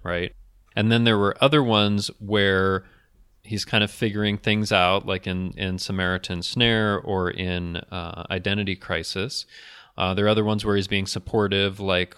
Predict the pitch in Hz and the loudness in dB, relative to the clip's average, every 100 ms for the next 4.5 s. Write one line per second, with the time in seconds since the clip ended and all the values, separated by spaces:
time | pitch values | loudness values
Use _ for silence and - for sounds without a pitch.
0 | _ - - 101 90 - - 95 92 90 | _ -20 -8 -4 -4 -4 -6 -2 -2 -2
1 | 87 - 131 120 113 107 - - - _ | -6 -4 0 2 2 0 -4 -18 -20 _
2 | _ 95 92 90 87 - 95 87 90 - | _ -4 -2 -2 -4 -4 -4 -4 -6 -2
3 | 127 127 117 113 107 95 92 90 87 87 | 0 2 2 2 0 0 0 0 0 -4
4 | - - 73 73 | -8 -14 -12 -10